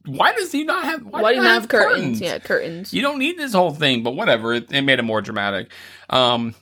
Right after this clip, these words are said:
Speaker 1: so he jumps the balcony and, and tears it all down, basically jumping into it, and tells Maggie how bad he feels and that she should, but that she should be with him. Um, she lets him off the hook and they kiss.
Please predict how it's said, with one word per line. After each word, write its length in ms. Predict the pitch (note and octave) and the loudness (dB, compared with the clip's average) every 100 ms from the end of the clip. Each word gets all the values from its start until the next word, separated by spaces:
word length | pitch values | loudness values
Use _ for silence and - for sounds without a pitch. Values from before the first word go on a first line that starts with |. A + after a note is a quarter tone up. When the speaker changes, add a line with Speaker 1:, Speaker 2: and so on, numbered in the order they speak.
| _ - | _ -12
Speaker 1:
so 180 | - C#3 | -2 2
he 100 | C3+ C3 | 4 4
jumps 320 | C3 F#3+ G3 | 2 0 -2
the 100 | G#3 | -2
balcony 540 | D#3 D3 D#3 C3+ B2 | 2 2 0 -2 -2
and, 180 | A#2 A2+ | -2 -2
and 180 | A#2 A2 | -4 0
tears 280 | D3 C3+ A#2+ | 2 2 2
it 60 | |
all 100 | A#2+ A2 | 0 2
down, 300 | A#2+ A#2 G#2+ | 2 2 2
basically 460 | G#2+ G#2+ G#2+ A2+ | -2 -4 -6 -6
jumping 380 | G#2 A#2 - G#2+ | -2 -2 0 -2
into 320 | A#2+ A#2 G2+ | -2 -2 -2
it, 200 | G2+ F#2+ - _ | -2 -6 -12 _
and 160 | A2 G#2+ | -4 0
tells 260 | C3 B2 A2+ | 2 2 2
Maggie 340 | A#2+ B2 A#2+ | 2 2 0
how 160 | A2 G#2+ | 0 2
bad 280 | A2+ B2+ | 4 4
he 80 | C#3 | 2
feels 500 | C3 A2+ G#2+ G2+ G#2 | -2 -2 -2 -2 -6
and 200 | - A2+ | -6 -2
that 120 | A2 - | 0 0
she 140 | B2+ | -2
should, 300 | A#2 A2+ G#2 _ _ _ | -2 -4 -4 _ _ _
but 200 | - G#2 | 0 2
that 120 | A2 G#2+ | 2 0
she 160 | - | 0
should 200 | G#2 G#2+ | -2 -2
be 100 | G2 | -2
with 160 | F2+ - | -4 -6
him. 300 | F#2 C#2+ E2 _ _ _ _ - - - _ - | -6 -6 -10 _ _ _ _ -20 -20 -20 _ 0
Um, 560 | A2 G#2 G2 F#2+ F#2 _ _ _ _ _ _ _ _ - | 4 4 2 -2 -10 _ _ _ _ _ _ _ _ -6
she 200 | - A#2+ | -2 2
lets 240 | C3 C#3 | 4 2
him 100 | F3+ | 2
off 140 | F3 F3 | 2 2
the 100 | D#3+ | 4
hook 320 | C3+ A#2+ - | 4 2 0
and 120 | A2 | 0
they 100 | A#2+ | 0
kiss. 480 | D3+ A2+ G2+ C#3+ - | 0 0 0 -2 -10